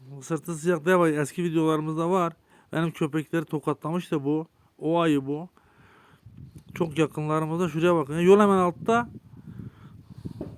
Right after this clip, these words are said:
Ulan insanlar buraya kuş burnu muş bunu toplamaya gidiyorlar. Allah kıstırırsa. Geçen bizim Zekeriya Hoca var. Yan köyde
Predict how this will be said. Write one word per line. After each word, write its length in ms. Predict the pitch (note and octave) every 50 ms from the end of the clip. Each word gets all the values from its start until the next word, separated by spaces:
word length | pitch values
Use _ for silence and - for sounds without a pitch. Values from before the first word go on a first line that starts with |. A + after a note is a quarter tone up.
| - - -
Ulan 200 | A#2+ C3 C#3 C#3
insanlar 400 | B2+ - D3 C#3 C#3+ D3 D3 C#3
buraya 160 | C#3+ C#3+ C#3+
kuş 300 | - - - - - -
burnu 160 | C3+ C#3 C#3+
muş 140 | D3 D3 D3 - - C#3+
bunu 100 | - -
toplamaya 500 | D3 C#3 C#3 D3 C#3+ C#3+ D3 D3+ D#3 D#3
gidiyorlar. 400 | D3+ D3 D3+ D3 D#3 E3+ F3 - - - - - - - _ - - - - - - - - -
Allah 180 | C#3 D3+ D#3
kıstırırsa. 840 | - - - D3 C3 - - D#3+ D#3+ F3 F3 E3 - F3+ F3+ F#3 E3+ - - - - - - - B2
Geçen 360 | C#3 D3 - - E3 - - - - - - - - - - - - - - -
bizim 160 | - C#3+ D#3 D3+
Zekeriya 460 | D3 D3 C#3 C#3 D#3 D3+ D3+ D#3+ E3
Hoca 320 | D#3+ D#3 D#3+ E3 F3 E3+ E3
var. 160 | F3 F3+ - - - - - - - - C#3 -
Yan 260 | C#3 C#3+ D3+ D#3 D#3+ -
köyde 640 | - - - - E3+ D3+ D3+ C#3 E3+ F3 E3+